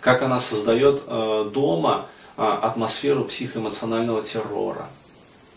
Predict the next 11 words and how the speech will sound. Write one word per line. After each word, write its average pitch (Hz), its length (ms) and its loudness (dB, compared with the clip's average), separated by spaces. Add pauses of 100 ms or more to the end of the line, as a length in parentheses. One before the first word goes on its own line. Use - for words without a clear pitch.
(260)
Сразу 143 420 6
начинают 127 540 -2
видеть, 139 340 -2
как 139 320 0
она 120 200 -2
настраивает 113 760 -2
детей. 104 540 -12 (540)
Ну 110 160 -6
вот. 107 260 -4 (240)
И 110 80 2
отсюда, 123 680 0